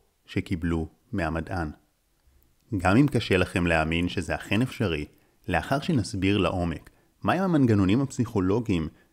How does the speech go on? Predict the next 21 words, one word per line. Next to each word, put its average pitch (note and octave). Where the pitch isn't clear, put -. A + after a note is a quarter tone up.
שהפעילו C3
את A2
המשתתפים G#2
בניסוי, G2
אתם F2+
תגלו F#2
שלא E2+
רק A2+
שזה F2
אפשרי, F#2+
אלא D3+
שזה D#3+
עדיין C3+
קורה A#2+
גם A2+
היום A2
בכל G2
מיני F#2
צורות F2+
אחרות G2
כמובן, A2